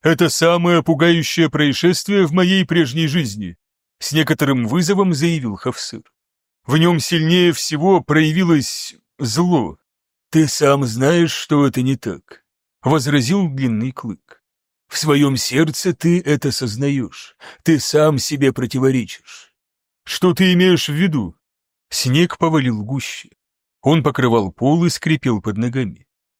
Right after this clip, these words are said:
Хафсер заметил перед собой облачка собственного дыхания. Стало светлее. Книжные стеллажи за пеленой снега казались черными глыбами, похожими на каменные стволы гигантских деревьев.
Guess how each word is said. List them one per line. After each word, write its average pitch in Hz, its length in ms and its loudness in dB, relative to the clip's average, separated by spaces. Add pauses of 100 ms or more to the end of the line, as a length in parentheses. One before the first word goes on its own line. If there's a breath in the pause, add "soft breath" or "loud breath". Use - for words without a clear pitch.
(160)
Хафсер 147 520 0
заметил 143 480 2
перед 147 240 0
собой 147 340 2
облачка 120 500 0
собственного 113 680 -2
дыхания. 104 540 -8 (440)
Стало 117 400 -2
светлее. 117 680 -8 (560)
Книжные 139 460 2
стеллажи 113 460 0
за 139 140 -2
пеленой 165 340 0
снега 147 440 -2 (220 loud breath)
казались 165 480 2
черными 147 560 0
глыбами, 123 560 -4
похожими 180 580 2
на 175 180 4
каменные 170 600 2
стволы 127 480 0
гигантских 139 840 0
деревьев. 120 360 -2